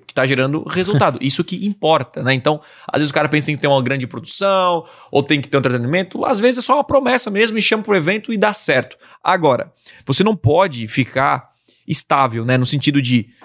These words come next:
Speaker 1: "Thiago, mas hoje eu tô aqui com os criativos que tá me dando roi."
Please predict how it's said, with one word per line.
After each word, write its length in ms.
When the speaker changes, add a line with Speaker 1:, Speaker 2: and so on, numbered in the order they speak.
Speaker 1:
"Thiago, 220
mas 160
hoje 140
eu 40
tô 100
aqui 140
com 120
os 80
criativos 360
que 60
tá 80
me 120
dando 180
roi." 320